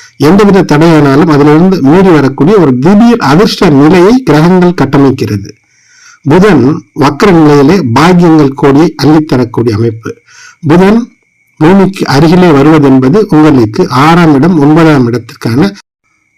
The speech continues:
அற்புத அனுகிரகங்களையும், அது மட்டுமல்லாது விபரீத ராஜயோகத்தையும் அள்ளித்தரக்கூடிய நிலையிலே சிந்தனைகளை தடுமாற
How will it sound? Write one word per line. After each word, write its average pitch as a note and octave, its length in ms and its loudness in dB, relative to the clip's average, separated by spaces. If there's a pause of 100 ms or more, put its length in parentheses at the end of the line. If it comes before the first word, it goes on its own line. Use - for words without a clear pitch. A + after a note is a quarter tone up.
அற்புத F#3 440 0
அனுகிரகங்களையும், B2+ 1080 0 (160)
அது C3 240 -2
மட்டுமல்லாது C3+ 840 0 (140)
விபரீத G3+ 560 2
ராஜயோகத்தையும் D3+ 800 0
அள்ளித்தரக்கூடிய C#3+ 920 0 (120)
நிலையிலே C3 640 2 (720)
சிந்தனைகளை G#3+ 640 2 (120)
தடுமாற F3+ 480 0